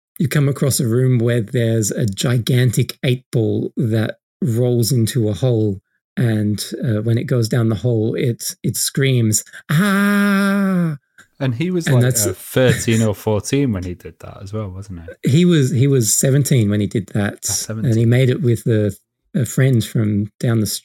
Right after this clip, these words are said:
Speaker 1: from, like, a, two streets over or something, Andy Cotter, who was thirteen.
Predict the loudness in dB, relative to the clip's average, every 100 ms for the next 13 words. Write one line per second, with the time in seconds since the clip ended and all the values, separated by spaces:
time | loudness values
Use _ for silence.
0 | _ -4 -2 0 -2 -4 -6 _ -2 0
1 | 2 0 0 2 2 2 0 0 -4 -2
2 | -4 -4 -8 -4 0 0 0 -2 0 0
3 | -2 -2 -2 -2 -4 -6 -4 -4 -2 -2
4 | -4